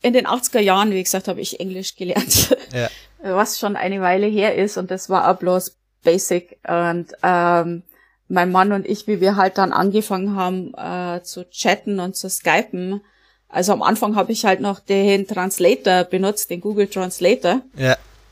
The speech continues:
Speaker 1: <laughs> Und er auch. Und, äh, also das war, da gab's dann auch einige Missverständnisse.
Speaker 2: <laughs>
Speaker 1: Und natürlich hab ich dann angefangen, äh, Englisch zu lernen, äh, mit, äh, ähm,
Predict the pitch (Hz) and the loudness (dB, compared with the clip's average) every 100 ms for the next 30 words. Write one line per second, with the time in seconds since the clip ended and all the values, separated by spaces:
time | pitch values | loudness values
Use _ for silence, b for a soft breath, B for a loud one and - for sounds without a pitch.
0 | _ 233 - - - - - - - - | _ -14 -14 -18 -20 -8 -4 -4 -6 -18
1 | - - - 214 202 202 170 214 277 - | -16 -16 -4 0 4 4 6 4 2 0
2 | - 202 196 196 - 185 180 196 196 180 | 0 2 2 0 2 4 4 2 -2 -4
3 | 185 190 185 180 - 196 208 - 202 170 | -2 2 4 4 2 0 2 0 0 2
4 | 208 202 190 196 214 - 196 - 151 139 | 0 -2 -2 -2 -2 -4 -4 -4 2 2
5 | - 175 - 196 208 - - - - _ | 2 0 -2 -2 -4 -14 -20 -20 -20 _
6 | - - _ _ _ - _ _ _ _ | -20 -20 _ _ _ -20 _ _ _ _
7 | 208 208 208 262 220 247 202 - 208 208 | -2 2 2 2 2 2 0 0 -2 0
8 | 185 - 190 208 226 214 185 190 170 - | 0 0 -2 0 0 0 0 -2 -6 0
9 | 196 185 - 202 202 202 - 202 180 180 | 2 4 2 2 0 -2 -4 -2 2 2
10 | 196 185 190 185 170 107 170 170 170 170 | 4 2 2 -2 -4 -2 0 2 2 2
11 | 170 170 - _ _ _ _ 190 180 180 | 0 -4 -8 _ _ _ _ -4 -4 -6
12 | - - 170 165 156 156 92 156 160 156 | -10 -2 0 2 0 0 0 -2 -4 -8
13 | 156 | -14